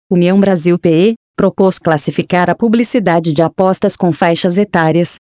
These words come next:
além de restringir os horários de exibição e exigir alertas claros sobre os riscos do vício e os prejuízos financeiros associados. Já o deputado Luiz Gastão, P S D C E, busca apoio para uma proposta de emenda à Constituição,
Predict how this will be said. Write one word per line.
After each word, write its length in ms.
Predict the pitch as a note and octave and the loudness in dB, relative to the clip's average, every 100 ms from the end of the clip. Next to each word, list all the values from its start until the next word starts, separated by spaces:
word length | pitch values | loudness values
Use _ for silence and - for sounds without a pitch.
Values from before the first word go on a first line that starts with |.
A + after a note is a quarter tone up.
| - | -4
além 320 | D3+ D#3 G#3 | -2 2 2
de 140 | F3+ F3+ | 4 2
restringir 640 | E3+ G#3+ - F3+ D#3 F3+ | 0 -2 0 0 0 0
os 120 | F3+ | 0
horários 480 | E3+ E3 F#3 F#3+ F3+ | 0 2 2 2 0
de 80 | D3+ | 0
exibição 560 | F3+ D#3+ D3+ - F#3 G3 | 0 0 -4 -2 0 2
e 40 | |
exigir 360 | F3 F3+ E3 F#3 | 2 0 0 0
alertas 520 | E3+ E3 E3 G#3+ - | 2 0 0 -2 0
claros 360 | G3+ G#3 G#3 | 0 2 2
sobre 220 | G3+ D3 D3 | 0 0 -2
os 120 | D3 | -2
riscos 520 | D3 G3 A3 - E3+ | -2 0 -2 -4 -2
do 100 | F3 | -2
vício 360 | D#3+ G#3 - A3+ | 0 0 0 0
e 80 | |
os 120 | A3+ - | 0 0
prejuízos 560 | D#3+ D#3 F3+ E3 F#3 | -2 0 0 0 -2
financeiros 680 | - G#3+ A3 - F#3 F3 D#3+ | 0 2 2 0 0 0 0
associados. 800 | E3+ - F#3+ F#3+ D3 B2 A2 - - _ _ - | 0 -2 -2 0 0 0 -4 -8 -12 _ _ -6
Já 160 | F#3 F#3+ | 0 0
o 60 | |
deputado 500 | E3 E3 E3 E3+ D#3+ | 0 -2 0 0 0
Luiz 320 | G3+ A3 A3 F3 | 2 2 2 0
Gastão, 500 | E3+ D#3 - C3+ B2 - - | -2 -2 -2 0 -2 -6 -2
P 80 | G#3 | 0
S 320 | E3+ D#3+ E3+ | 0 0 -2
D 160 | D3+ | 0
C 160 | F3 - | 0 0
E, 220 | D#3+ G#3+ A3+ _ | 2 0 -2 _
busca 360 | - A3+ - F3+ | -2 -2 -2 -4
apoio 340 | - G3 F#3+ | 0 0 2
para 180 | F#3 G3 | 0 2
uma 140 | F3+ | 0
proposta 560 | E3+ G3 - F3 F3 F#3+ | 0 -2 0 -2 0 0
de 80 | F3 | 2
emenda 320 | D#3+ F#3+ G3 | 2 4 2
à 60 | D#3 | 2
Constituição, 840 | F#3+ F3+ - G3+ G#3 - C#3+ | 0 0 -2 0 -2 0 -2